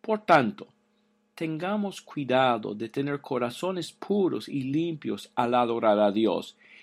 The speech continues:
y también que todo lo que hagamos sea conforme a la palabra de Dios y no algo inventado por los seres humanos.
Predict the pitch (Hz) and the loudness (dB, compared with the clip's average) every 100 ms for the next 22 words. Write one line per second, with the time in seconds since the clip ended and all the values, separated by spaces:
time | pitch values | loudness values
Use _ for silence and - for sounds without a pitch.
0 | - 139 160 165 180 208 202 139 - - | -6 -4 -4 -2 0 -2 -2 -6 -6 -2
1 | 190 208 208 214 180 151 - 135 151 185 | 2 2 2 0 0 -2 0 0 2 0
2 | 185 185 175 - - 170 170 165 - - | 0 -6 -10 -10 0 2 2 -2 -8 -8
3 | 143 139 - 156 151 147 143 - - 143 | -8 -8 -2 0 0 -2 -8 -10 -6 -2
4 | 147 139 139 135 - 139 147 165 180 147 | 0 0 0 0 0 2 4 4 4 2
5 | 123 110 110 101 113 127 135 - _ _ | -2 0 0 2 2 4 2 -6 _ _
6 | _ _ 143 135 135 143 139 143 123 123 | _ _ 0 2 2 4 4 4 2 0
7 | 117 110 120 113 107 147 143 123 - 113 | 0 -2 -2 -4 0 4 4 2 -2 0
8 | 104 - - 110 101 90 90 78 52 50 | 0 0 2 2 2 0 0 -2 -2 -10
9 | - | -20